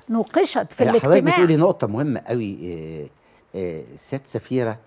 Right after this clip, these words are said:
Speaker 2: يا ريت هذا الحوار بس لما نتكلم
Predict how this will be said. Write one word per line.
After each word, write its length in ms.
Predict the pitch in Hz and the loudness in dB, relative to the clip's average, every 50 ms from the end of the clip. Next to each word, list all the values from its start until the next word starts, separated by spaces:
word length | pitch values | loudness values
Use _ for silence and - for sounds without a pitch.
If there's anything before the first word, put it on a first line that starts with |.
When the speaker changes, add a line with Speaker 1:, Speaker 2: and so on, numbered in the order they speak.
| _ - _ _ _ _ _ _ _ _ _ _ _ _ _ _ _ _ | _ -20 _ _ _ _ _ _ _ _ _ _ _ _ _ _ _ _
Speaker 2:
يا 160 | - 107 117 - | -10 -8 -2 0
ريت 260 | 170 214 202 - 185 | 0 -2 -2 -2 -4
هذا 180 | 202 175 160 | -2 -2 -2
الحوار 340 | 139 - - 127 139 151 151 | -4 -4 -4 0 0 0 0
بس 300 | 113 123 151 - - - | 0 -4 -6 -6 -6 -6
لما 180 | 123 127 131 123 | -6 -4 -4 -6
نتكلم 460 | 110 98 - - 143 135 135 131 120 | -8 -10 -8 -4 -2 -2 -2 -2 -6